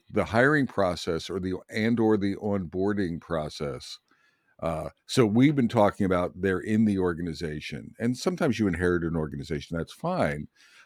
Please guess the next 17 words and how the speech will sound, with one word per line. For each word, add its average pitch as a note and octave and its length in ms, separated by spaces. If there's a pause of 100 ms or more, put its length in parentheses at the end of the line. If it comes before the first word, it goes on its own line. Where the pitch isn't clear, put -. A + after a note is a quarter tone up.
(120)
Uh, E2+ 240 (300)
but A2+ 100
once C3+ 240
you C#3 80
start A#2+ 280
setting G#2 280
the F2 100
culture, A2+ 600
I F#2+ 120
think, F#2 320 (520)
uh, - 80 (160)
you B2+ 120
wanna C#3+ 220
hire G#2 320
the D#2+ 80
right D#2 200
people, - 500